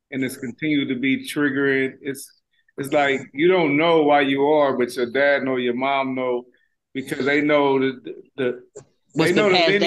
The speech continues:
Speaker 2: down.
Speaker 1: they know the lineage of what you are, but you don't know that. And then if you, a, that part of you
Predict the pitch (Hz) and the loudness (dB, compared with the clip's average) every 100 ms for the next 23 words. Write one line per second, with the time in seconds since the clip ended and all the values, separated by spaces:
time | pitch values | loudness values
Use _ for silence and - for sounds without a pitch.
0 | 170 160 156 190 214 196 165 180 185 165 | 0 0 2 2 2 4 4 4 2 2
1 | 139 139 131 - - 156 151 160 151 156 | 0 -4 -6 -8 -2 -2 0 0 2 2
2 | 117 - _ _ _ _ _ 131 - 185 | 0 -6 _ _ _ _ _ -6 -4 -4
3 | 196 165 160 208 185 151 120 - 135 160 | -2 -2 2 2 4 2 0 -4 -4 -2
4 | 156 151 180 175 - _ _ _ 156 - | -2 -2 -2 -2 -8 _ _ _ -12 -12
5 | - 127 156 156 196 185 165 156 185 175 | -16 -8 -6 -2 2 4 4 2 2 0
6 | 165 | -4